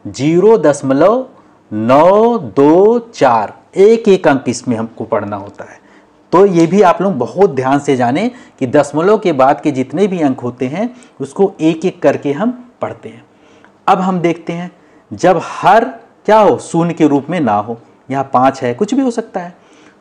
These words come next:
तो इसका दो तरीका है। अगर जैसे ये क्या हो, पाँच जो है, जैसे इससे दस अगर बन सकता है, तो हम क्या करें, ऊपर नीचे उसी नंबर से गुणा कर देंगे, तो हमारा फिर ये इसी form में बन जाएगा। अब देखिए पाँच क्या है,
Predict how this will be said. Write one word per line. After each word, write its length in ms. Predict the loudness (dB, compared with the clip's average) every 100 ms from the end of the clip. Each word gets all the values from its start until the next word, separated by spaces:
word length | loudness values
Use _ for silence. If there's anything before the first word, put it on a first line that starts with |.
| 2
तो 360 | 4 4 0 -4
इसका 320 | -6 0 0
दो 220 | 2 2 4
तरीका 380 | 2 -2 -8
है। 220 | -12 -14 _ _ _ _ _ -6
अगर 200 | 0 2
जैसे 300 | 4 2 0
ये 120 | 0
क्या 180 | 2 2
हो, 140 | 2 0 -6 _ _ -2
पाँच 500 | 2 2 0 -12 -12 -2
जो 100 | 0
है, 240 | 0 -4 -10 _ -2
जैसे 260 | -2 2 0
इससे 440 | -2 -2 -2 -4 -12 _ _ _ _
दस 300 | -4 0 0
अगर 200 | 2 2 2
बन 160 | 2
सकता 340 | 0 -6 -6 -8
है, 200 | -8 -14 _ _ _ _ _ _ -2
तो 60 |
हम 160 | 0 0
क्या 140 | 0 0
करें, 180 | 0
ऊपर 280 | -2 0 0
नीचे 240 | 0 -2 -2
उसी 240 | -2 -4
नंबर 280 | -4 -2 -4
से 240 | -4 -6 -6 -18
गुणा 180 | -8 -6
कर 160 | -4 -6
देंगे, 320 | -8 -10 -12 _ _ _ _ -4
तो 60 | -2
हमारा 320 | 2 2 0
फिर 180 | -2 0
ये 140 | 0 -2 -10
इसी 240 | -12 -10
form 220 | -4 -2
में 120 | 0 -2
बन 160 | 0
जाएगा। 280 | -2 -4 -8 -18 _ _ -6
अब 120 | -2
देखिए 280 | 0 0 0
पाँच 280 | 2 0 2
क्या 160 | 0 2
है, 240 | 0 -6